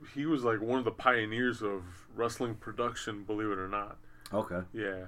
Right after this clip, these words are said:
Speaker 1: So, um, but he's, he's a really interesting cat.
Speaker 2: Here I thought he was just a lame Jeff Jarrett manager.
Speaker 1: No,
Speaker 2: You know?
Speaker 1: not, no, not at all.
Speaker 2: <laughs>
Speaker 1: Uh, they actually brought him in to give Jeff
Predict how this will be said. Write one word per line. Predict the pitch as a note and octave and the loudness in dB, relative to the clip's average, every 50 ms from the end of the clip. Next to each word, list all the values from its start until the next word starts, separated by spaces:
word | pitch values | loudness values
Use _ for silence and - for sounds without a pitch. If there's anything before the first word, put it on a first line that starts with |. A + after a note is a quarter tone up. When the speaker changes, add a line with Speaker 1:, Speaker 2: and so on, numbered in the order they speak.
| F2+ | -12
Speaker 1:
So, | F2 - - A2+ G#2 G2+ G2 G2 G2 - - | -12 -6 -4 -2 -2 0 -2 -4 -6 -8 -8
um, | - - A#2 A#2 A#2 A2+ G#2 G#2 G#2+ - - | -8 -8 -8 -8 -8 -12 -12 -14 -12 -2 0
but | A2+ A2 | 0 2
he's, | C#3+ G#3 G#3 D#3+ A2 | 2 0 -2 -4 -4
he's | G#2+ C#3 E3+ C#3 A2 | -2 0 0 0 0
a | |
really | G#2+ A#2+ B2+ A#2 A2 | 2 2 2 2 0
interesting | A2 G#2 - - - - A2 G#2 G2 | -4 -6 -8 -12 -14 -12 -12 -12 -12
cat. | - - - - - - - - - - - - - - | -10 -10 -10 -10 -10 -12 -16 -18 -18 -18 -18 -16 -12 -6
Speaker 2:
Here | - F2 G2+ G#2+ | -2 2 4 4
I | G#2+ G2+ G2 | 4 4 4
thought | F#2 G#2 G#2 G2+ | 4 4 4 6
he | F#2+ F#2+ | 4 4
was | F#2+ F2+ | 2 0
just | F#2+ F#2 - | -2 -4 -2
a | F2+ | 0
lame | E2+ F2+ F2+ F#2 F#2 F#2 F#2 F2+ F2 E2+ - | 2 4 4 4 4 4 4 4 2 2 0
Jeff | - F2+ E2 - | 0 0 0 2
Jarrett | - - F#2 F2 F2 E2+ D#2+ | 2 4 4 4 4 4 2
manager. | E2+ F2+ G#2+ A#2 G#2 F2 E2+ E2+ E2+ - | 2 2 2 2 2 0 -2 -4 -4 0
Speaker 1:
No, | C#3 C3 C3+ C#3+ E3 F3 E3+ D#3 C#3 B2+ | 4 6 8 8 8 8 8 6 6 6
Speaker 2:
You | B2+ | 6
know? | |
Speaker 1:
not, | B2+ C3 C#3 D#3 D#3+ C#3 B2+ A#2+ | 6 6 8 8 8 6 4 2
no, | B2+ C#3+ D#3 D3+ C3+ | 0 0 0 0 0
not | B2 A#2+ C3 D3 D3+ C3 | 0 2 2 2 2 2
at | A#2 A2+ | 2 2
all. | A#2+ C#3 C#3+ C#3+ D3 - - | 2 2 4 2 2 2 2
Speaker 2:
<laughs> | - | 2
Speaker 1:
Uh, | D#3 - C3+ B2 A#2+ A#2+ A#2 | 4 6 6 8 8 8 8
they | A2+ B2 D#3 F#3+ | 8 8 8 8
actually | F#3 - - E3 D3 | 8 6 8 6 8
brought | B2+ D3 D3+ C#3+ C3 C3 | 8 10 8 8 8 6
him | C3 C3 C3 | 4 4 4
in | C3+ C3+ B2 | 4 2 2
to | - A#2+ | -2 0
give | A2+ B2+ C3 B2 A#2 - | 6 8 8 8 8 6
Jeff | - C#3 C3+ A#2+ | 6 6 6 6